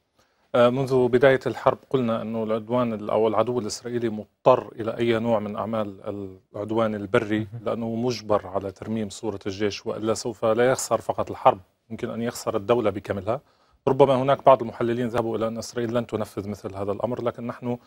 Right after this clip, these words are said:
Speaker 1: كنا نقرأ الأمر من الزاوية الإسرائيلية الإلزامية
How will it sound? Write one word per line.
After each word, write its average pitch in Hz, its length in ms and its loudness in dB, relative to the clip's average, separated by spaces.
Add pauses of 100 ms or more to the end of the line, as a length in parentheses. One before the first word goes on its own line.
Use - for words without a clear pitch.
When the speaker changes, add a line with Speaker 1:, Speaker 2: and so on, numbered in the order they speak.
(280)
Speaker 1:
كنا 127 200 2
نقرأ 127 320 4
الأمر 123 280 -2
من 117 100 -2
الزاوية 123 500 4
الإسرائيلية 113 760 -2
الإلزامية 113 920 2